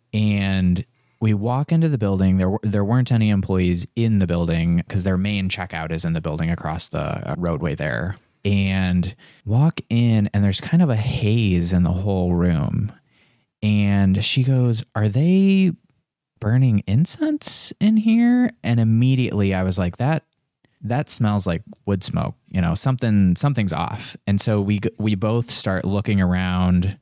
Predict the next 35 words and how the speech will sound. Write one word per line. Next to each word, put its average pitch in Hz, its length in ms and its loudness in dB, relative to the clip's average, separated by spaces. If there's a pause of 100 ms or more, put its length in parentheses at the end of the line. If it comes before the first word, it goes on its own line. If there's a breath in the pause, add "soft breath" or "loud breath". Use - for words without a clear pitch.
the 104 140 -2
room, 98 720 2 (420)
and 95 420 0
she 117 220 -2
goes 107 220 0
over 101 180 0
to 95 80 0
one 92 200 0
of 90 60 0
the 90 80 -2
corners, 92 760 -2 (120)
and 92 640 -2
sure 101 300 0
enough, 98 420 -2 (100)
in 98 220 -2
the 104 80 2
corner 98 540 -2
where 87 120 0
there's 87 260 -2
kind 95 200 -6
of, 87 60 -6
like, 90 160 -4
a 98 40 -4
six-by-six - 680 -6
post, - 640 -4 (400 soft breath)
the 90 140 -2
main 85 280 0
corner 95 340 -2
support 85 460 -4
there, 85 340 -2
there 90 320 -4
is 85 260 -2
smoke - 720 -4 (120)
pouring 90 380 -2
out 85 300 -6